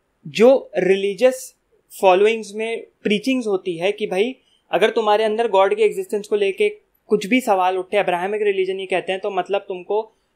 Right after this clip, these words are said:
शैतान, सैटन, सेटन या जो भी है, कोई इविल एंटिटी भटका रही है, वापस आओ। क्योंकि इसकी जो पनिशमेंट होती है वो बियॉन्ड इमेजिनरी होती है, बहुत गंदी पनिशमेंट होती है। तो तुम उस nihilistic state of questioning the value system set up by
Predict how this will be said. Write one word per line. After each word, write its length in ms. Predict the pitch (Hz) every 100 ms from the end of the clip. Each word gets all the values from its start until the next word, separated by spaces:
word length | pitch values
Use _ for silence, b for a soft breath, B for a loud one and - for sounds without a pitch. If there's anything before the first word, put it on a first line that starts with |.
| -
शैतान, 580 | - 185 185 185 196 196
सैटन, 560 | - 175 175 202 196 185 190 156
सेटन 460 | - 214 214 214 202
या 80 |
जो 160 | 185 196
भी 160 | 190 185
है, 160 | 180
कोई 400 | 185 190 196 - _
इविल 280 | 208 190 233
एंटिटी 360 | 208 196 196 220
भटका 320 | 170 180 175
रही 120 | 190
है, 80 | 214
वापस 340 | 165 156 175
आओ। 180 | 139 - _
क्योंकि 180 | 202 208
इसकी 320 | 269 208 277
जो 100 | 269
पनिशमेंट 500 | 285 214 196 240 233
होती 320 | 214 196 208
है 240 | 180 202 240
वो 260 | 170 190
बियॉन्ड 580 | 208 139 185 190 214 220 - _ _ _ -
इमेजिनरी 600 | 170 165 160 170 175 180
होती 340 | 151 156 165
है, 140 | 170
बहुत 280 | 185 151 165
गंदी 280 | 156 160 165
पनिशमेंट 460 | 170 160 151 170 165
होती 140 | 170
है। 60 | 190
तो 100 | 202
तुम 180 | 214
उस 260 | 214 214 208
nihilistic 520 | 190 170 202 196 277 262
state 440 | - 214 214 214 _ b b b -
of 140 | 175
questioning 500 | - 208 - 262 277 269
the 80 | 220
value 300 | 202 220 254 240
system 380 | - - 240 240
set 160 | 208 202
up 140 | 220
by 140 | 208